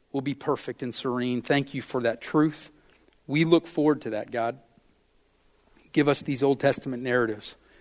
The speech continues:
as they point to you. Give, give them as little engines for us to just wanna put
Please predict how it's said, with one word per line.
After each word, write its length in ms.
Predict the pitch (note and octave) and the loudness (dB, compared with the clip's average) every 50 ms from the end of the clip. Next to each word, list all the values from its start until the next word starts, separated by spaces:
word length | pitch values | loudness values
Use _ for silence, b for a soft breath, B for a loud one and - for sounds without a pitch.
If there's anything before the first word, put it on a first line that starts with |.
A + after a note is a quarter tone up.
| b b b b | b b b b
as 120 | - A#2+ G#2+ | -8 -4 0
they 120 | B2 A#2 | 0 0
point 360 | A2+ - - D3 C3+ - - | 0 0 -2 -2 -2 -2 -6
to 100 | - B2+ | -10 -8
you. 380 | A#2 A#2+ C3 B2+ A#2 G#2+ - - b b b b b b b b - | -2 2 2 2 2 0 -4 -8 b b b b b b b b -4
Give, 220 | - C#3 C3+ - - B B B B B B | 0 0 0 0 -2 B B B B B B
give 220 | - C3+ D3 D3 | -2 0 0 2
them 180 | C#3+ D3 C#3 C3+ | 2 2 2 4
as 340 | B2 B2 A#2 A2+ - - b b b b b b b b | 2 0 0 0 -2 -10 b b b b b b b b
little 220 | - C#3+ D3 C3+ - | 0 2 2 2 2
engines 460 | - C3 C#3 C#3 A#2 A#2 G#2 G2+ G2+ | 2 2 0 2 0 -2 -6 -6 -10
for 220 | - - A2 G#2+ F2+ | -10 -8 -8 -8 -8
us 300 | - - - - - - _ _ _ _ _ - - - _ - _ _ _ _ _ _ _ - | -10 -14 -14 -16 -16 -18 _ _ _ _ _ -20 -20 -20 _ -20 _ _ _ _ _ _ _ -12
to 80 | - | -6
just 240 | B2 C3 C3+ - - | 0 0 0 0 2
wanna 140 | D#3+ C#3+ A#2+ | -2 -2 -2
put 220 | - - D3 - | -2 -2 -4 -4